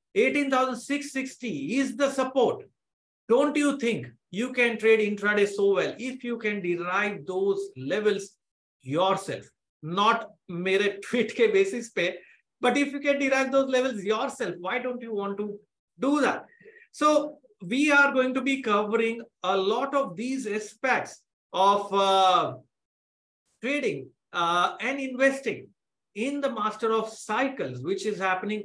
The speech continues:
on this weekend, which is Saturday, Sunday, do din ka program hai, dosto. And it's simply fabulous way of looking at, uh, the overall,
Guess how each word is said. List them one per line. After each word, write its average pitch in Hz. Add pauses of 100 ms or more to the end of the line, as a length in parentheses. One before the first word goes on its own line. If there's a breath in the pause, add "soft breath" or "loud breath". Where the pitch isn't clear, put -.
(100)
on 202
this 202
weekend, 196 (200)
which 175
is 220
Saturday, 214
Sunday, 175
do 196
din 190
ka 180
program 170
hai, 165
dosto. 165 (360)
And 185
it's -
simply 254 (160)
fabulous 190
way 185
of 180
looking 175
at, 170 (300)
uh, 170 (180)
the 196
overall, 214